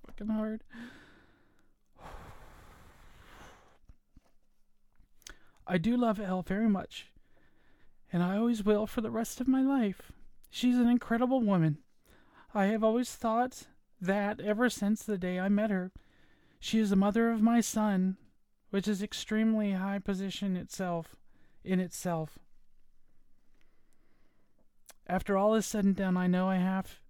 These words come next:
I have been blessed to have her as a major part of my life. If it had not been for her, I don't think that I would have done some of the better changes I needed to make my, to make for myself.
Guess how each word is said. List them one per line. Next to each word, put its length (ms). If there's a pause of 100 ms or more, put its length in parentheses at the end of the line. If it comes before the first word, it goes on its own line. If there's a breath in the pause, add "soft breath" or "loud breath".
I 140
have 240
been 160
blessed 360
to 60
have 320
her 340 (420)
as 140
a 40
major 280
part 240
of 60
my 160
life. 420 (680)
If 160
it 40
had 100
not 220
been 200
for 180
her, 220
I 140
don't 200
think 200
that 120
I 120
would 180
have 180
done 220
some 200
of 100
the 60
better 300
changes 680
I 260
needed 400
to 80
make 280
my, 260 (640 soft breath)
to 80
make 220
for 120
myself. 640